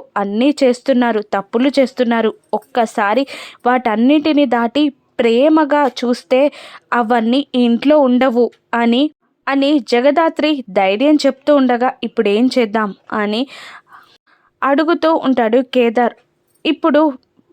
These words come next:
ఎలాగో అత్తయ్య గారు నాటకం ఆడుతున్నారని మనకు తెలిసింది కదా, అత్తయ్య గారి నోటి వెంటే బయట పెట్టేలా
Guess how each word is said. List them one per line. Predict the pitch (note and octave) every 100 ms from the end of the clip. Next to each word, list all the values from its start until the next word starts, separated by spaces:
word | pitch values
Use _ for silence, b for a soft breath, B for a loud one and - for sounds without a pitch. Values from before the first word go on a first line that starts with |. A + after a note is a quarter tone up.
| _ _ _
ఎలాగో | A#3 A#3 C4+ C4 C#4+ -
అత్తయ్య | A3 B3+ C4
గారు | B3+ B3 B3
నాటకం | G3+ A3 C#4 C#4+
ఆడుతున్నారని | C4+ C4 C4 B3+ C4 B3 A3+
మనకు | G3+ G#3 -
తెలిసింది | G3+ A3 - D4 C#4+
కదా, | B3 A#3 B3+ B3 B B B _ _ _
అత్తయ్య | A#3 A#3+ D4+ D4+
గారి | C#4+ C4+
నోటి | A#3+ A3 A3 C4+
వెంటే | B3 A3+ C4+ G4 - G3 F3+
బయట | G3+ G3 B3 D#4+ D4+ _
పెట్టేలా | B3+ A3+ - B3 A#3+